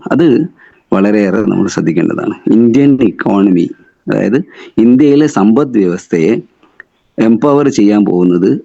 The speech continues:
നെറ്റ്വർക്ക് മാർക്കറ്റിംഗ് ആണ് എന്ന് പറയുമ്പോ ഇതെവിടെയാണ്? നിയമം, ബാക്കിയുള്ള കാര്യങ്ങൾക്കൊക്കെ ഉപരി നമ്മളുടെ ഇൻഡസ്ട്രിയുടെ വലിപ്പം എന്താണ് എന്ന് നമ്മൾ ശ്രദ്ധിക്കണം. ഇനി അടുത്തൊരു കേസ് എന്താന്ന് വെച്ചാൽ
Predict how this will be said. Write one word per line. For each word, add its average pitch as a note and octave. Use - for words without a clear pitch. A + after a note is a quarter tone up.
നെറ്റ്വർക്ക് G2
മാർക്കറ്റിംഗ് E2+
ആണ് -
എന്ന് A2+
പറയുമ്പോ F#2+
ഇതെവിടെയാണ്? G#2
നിയമം, G#2+
ബാക്കിയുള്ള G#2
കാര്യങ്ങൾക്കൊക്കെ G#2
ഉപരി F#2+
നമ്മളുടെ A2
ഇൻഡസ്ട്രിയുടെ G#2+
വലിപ്പം F#2
എന്താണ് F#2
എന്ന് F#2+
നമ്മൾ E2
ശ്രദ്ധിക്കണം. -
ഇനി A#2+
അടുത്തൊരു B2
കേസ് A2
എന്താന്ന് G2
വെച്ചാൽ A2+